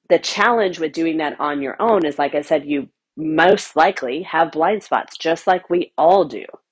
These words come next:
I still have blind spots, which is why God also created us with our unique purposes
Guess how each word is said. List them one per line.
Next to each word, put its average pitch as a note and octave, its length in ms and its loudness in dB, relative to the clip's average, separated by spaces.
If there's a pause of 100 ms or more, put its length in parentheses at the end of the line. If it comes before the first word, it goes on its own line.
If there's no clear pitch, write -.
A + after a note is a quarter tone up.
(160)
I F#3 300 2
still F3 260 -4
have C3+ 220 -8
blind G#2 260 -6
spots, - 400 -10 (640)
which E3 200 2
is D#3 200 0
why E3 480 4 (440)
God C#3+ 200 2
also E3+ 400 2
created C3+ 460 -6
us C#3+ 480 -2
with G#3+ 300 2 (120)
our E3+ 100 0
unique D3 460 -4
purposes C#3+ 680 -2